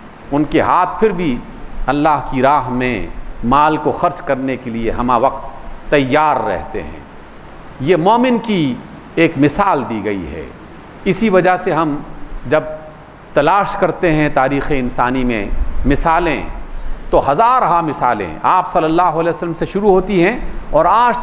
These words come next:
तक हज़ारों ऐसी मिसालें मौजूद हैं कि जिन लोगों को अल्लाह पर यकीन कामिल होता है, तो अगर उनके पास एक रोटी भी है, जो कि इंतहाई कलील तरीन रिस्क है उसके पास, वो उसमें भी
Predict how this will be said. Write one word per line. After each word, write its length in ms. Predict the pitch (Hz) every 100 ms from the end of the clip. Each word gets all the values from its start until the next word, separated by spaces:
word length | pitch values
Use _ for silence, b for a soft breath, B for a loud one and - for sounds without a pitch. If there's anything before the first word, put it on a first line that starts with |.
| -
तक 200 | 151 - - - - -
हज़ारों 540 | 139 156 196 208 196
ऐसी 240 | 160 - 160
मिसालें 440 | 135 - 123 123
मौजूद 460 | 107 98 101 131 110
हैं 360 | 101 117 90 87 - - - - - - -
कि 100 | 131
जिन 240 | 110 143
लोगों 260 | 131 131 131
को 120 | 120 123
अल्लाह 320 | 127 151 135
पर 180 | - 110
यकीन 400 | 110 127 120 117
कामिल 360 | 104 98 120
होता 340 | 98 101 - 110
है, 200 | 85 151 - - - - - - -
तो 60 |
अगर 140 | 131 147
उनके 220 | 143 151
पास 320 | 147 160 165 - -
एक 260 | 196 233 208
रोटी 300 | 185 190 214
भी 160 | 202 151
है, 300 | 160 120 - - - - -
जो 120 | 123
कि 120 | 139 156
इंतहाई 680 | 156 127 110 160 254 233 - - - - -
कलील 380 | 190 269 285 269
तरीन 460 | 196 185 185 127 95 - - - - -
रिस्क 340 | 147 208 - 147
है 140 | 139
उसके 220 | 127 - 117
पास, 400 | 120 113 - - - - - -
वो 120 | 131 180
उसमें 400 | 196 - 214 214
भी 180 | 175